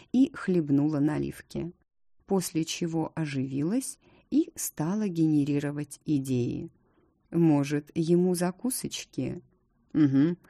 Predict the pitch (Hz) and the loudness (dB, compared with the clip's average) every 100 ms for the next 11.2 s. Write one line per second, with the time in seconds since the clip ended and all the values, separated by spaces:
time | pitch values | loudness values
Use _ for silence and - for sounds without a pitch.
0 | - - 156 143 170 330 - - 202 156 | -8 0 2 2 4 2 2 -8 -4 -4
1 | 160 160 151 - - 180 254 240 185 143 | -2 0 -2 -6 -4 -2 0 -2 -2 -2
2 | 147 143 - - 113 107 - - _ _ | 0 -4 -6 -8 -6 -6 -8 -12 _ _
3 | _ _ _ - 196 190 330 - 175 160 | _ _ _ -4 -2 2 2 2 -6 -2
4 | 160 151 160 165 156 - 143 143 143 143 | 0 0 0 0 0 -2 -4 -4 -6 -4
5 | 180 311 - - - - - 208 - 233 | -2 -2 -4 -18 -20 -18 -6 -6 -4 2
6 | 349 - 185 180 175 - 226 185 170 - | 2 2 -2 -4 -6 -4 -2 0 -2 -8
7 | 170 - 175 175 - 165 160 170 160 156 | -8 -4 -4 -4 -4 -6 -2 0 0 0
8 | 143 143 156 156 151 165 151 147 - 135 | -4 -4 -2 -2 -2 -2 -2 -4 -4 -6
9 | 123 - 277 247 151 - - - _ 160 | -6 0 2 2 -2 -8 -18 -20 _ 2
10 | 156 135 135 139 127 135 131 123 117 131 | 2 2 0 -2 -4 -6 -4 -2 -2 0
11 | 196 | 0